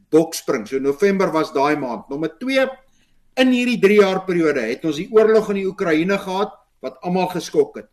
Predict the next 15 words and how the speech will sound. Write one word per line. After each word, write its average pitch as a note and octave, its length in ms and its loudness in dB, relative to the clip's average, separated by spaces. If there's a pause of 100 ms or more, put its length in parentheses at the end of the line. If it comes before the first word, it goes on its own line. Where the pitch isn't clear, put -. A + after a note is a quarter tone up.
(180)
Ons B2 140 -20
het C3 100 -12
nou D3 140 2
die G3 140 -4
oorlog F#3+ 380 0
in E3 60 -4
die D3+ 80 -2
Midde-Ooste F3+ 680 -2 (320)
wat - 160 -16
almal F3 240 -2
skok. - 420 -4 (260)
Ons C#3+ 160 -8
het D#3+ 140 -6
hierdie D#3+ 340 -2
hele B3 160 2